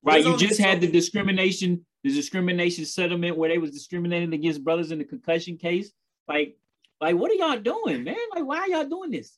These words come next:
Speaker 2: They still
Speaker 1: How is
Speaker 2: didn't
Speaker 1: this helping your league? Or
Speaker 2: It,
Speaker 1: you as
Speaker 2: it's
Speaker 1: a, how is this helping you as a businessman make, like, it's not.
Speaker 2: No, no. And here's the thing. Now, this is the part, I almost forgot about this, and I definitely ain't letting us get away without talking about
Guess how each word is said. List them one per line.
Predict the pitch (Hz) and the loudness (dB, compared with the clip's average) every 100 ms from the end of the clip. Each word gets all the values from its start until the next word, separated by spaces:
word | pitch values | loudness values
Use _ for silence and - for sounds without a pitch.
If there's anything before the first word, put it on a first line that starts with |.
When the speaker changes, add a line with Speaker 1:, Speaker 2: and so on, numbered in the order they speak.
| _ _ - | _ _ -8
Speaker 2:
They | 156 | -6
still | 147 185 190 | -2 2 2
Speaker 1:
How | 262 196 | 4 2
is | 180 | 0
Speaker 2:
didn't | 240 | -4
Speaker 1:
this | 247 | -8
helping | 190 262 320 254 226 | -6 -4 -4 -2 -2
your | 208 214 208 165 | 0 0 2 0
league? | 160 277 370 330 180 117 - _ _ _ | 0 0 2 2 0 -6 -16 _ _ _
Or | 190 | -4
Speaker 2:
It, | 190 170 | -2 2
Speaker 1:
you | 294 | 2
as | 262 220 | 2 0
Speaker 2:
it's | 214 | -2
Speaker 1:
a, | - _ | -6 _
how | 240 330 | -4 -2
is | 311 | -2
this | 302 | -2
helping | 277 294 277 | -2 -2 -2
you | 277 | -2
as | 262 220 | 0 -2
a | |
businessman | 160 220 330 269 196 214 220 214 | -4 -2 -2 -2 -4 -4 -2 -2
make, | 220 233 - _ _ - | -2 -4 -8 _ _ -6
like, | 233 226 220 _ - | 0 0 -2 _ -6
it's | 247 220 | -4 -4
not. | 220 320 427 - - - _ _ _ _ | -4 -2 0 -2 -8 -20 _ _ _ _
Speaker 2:
No, | - 117 98 _ _ _ _ | -14 -14 -14 _ _ _ _
no. | 156 139 - - | -6 -6 -6 -2
And | 208 | -2
here's | 160 302 349 | 0 -2 -2
the | 190 | -4
thing. | 185 120 - - | -6 -8 -8 -8
Now, | 143 | -8
this | 127 277 339 | -6 -6 -6
is | 180 | -8
the | 180 | -8
part, | 175 139 127 | -2 -2 -2
I | 151 | -4
almost | 202 151 120 | -2 -2 -6
forgot | 113 131 170 | -12 -6 -4
about | 117 104 | -4 -10
this, | 170 135 | -12 -14
and | 131 | -14
I | 131 - | -14 -8
definitely | 185 147 117 | -8 -8 -14
ain't | 113 | -14
letting | 113 104 | -14 -16
us | 104 | -20
get | 110 | -18
away | 101 104 | -18 -16
without | 98 101 98 | -18 -18 -18
talking | 107 101 | -18 -18
about | 98 95 | -20 -20